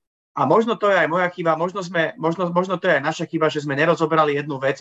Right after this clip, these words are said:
a mňa napadla až na konci, keď sa ma Štigy spýtal, a koho tipujem, tak som si povedal, že do keľu, že budú hrať bez tých troch ofenzívnych linemenov a to, že zahrali dobre proti Bills, ešte neznamená, že ten výkon zopakujú. Stále sú to len náhradníci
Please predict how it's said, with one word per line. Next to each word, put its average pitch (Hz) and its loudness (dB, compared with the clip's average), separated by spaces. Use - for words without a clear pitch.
a 131 0
mňa 147 2
napadla 160 2
až 127 -6
na 160 4
konci, 151 -2
keď 139 -2
sa 143 0
ma 127 -2
Štigy 147 -2
spýtal, 139 2
a - -16
koho 165 6
tipujem, 147 4
tak 143 -2
som 160 -2
si 147 -8
povedal, 147 4
že 127 -6
do 147 0
keľu, 160 2
že 143 0
budú 170 2
hrať 175 4
bez 156 -2
tých 160 -6
troch 156 4
ofenzívnych 147 -2
linemenov 147 2
a 131 -2
to, 196 2
že 208 2
zahrali 165 0
dobre 143 -2
proti 135 -2
Bills, 180 2
ešte 147 0
neznamená, 156 2
že 143 -2
ten 143 -4
výkon 135 0
zopakujú. 151 2
Stále 165 4
sú 180 -6
to 180 0
len 151 2
náhradníci 160 -2